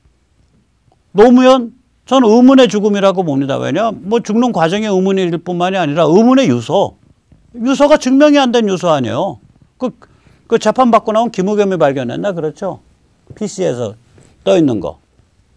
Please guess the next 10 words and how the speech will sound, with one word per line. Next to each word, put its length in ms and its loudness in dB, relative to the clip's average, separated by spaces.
법률적으로 580 4
유서가 340 4
아니에요. 400 -2
유서가 380 0
아니에요. 440 -4
저거는 500 6
법률적으로 680 4
보면 480 0
변사입니다. 1000 2
이제 220 0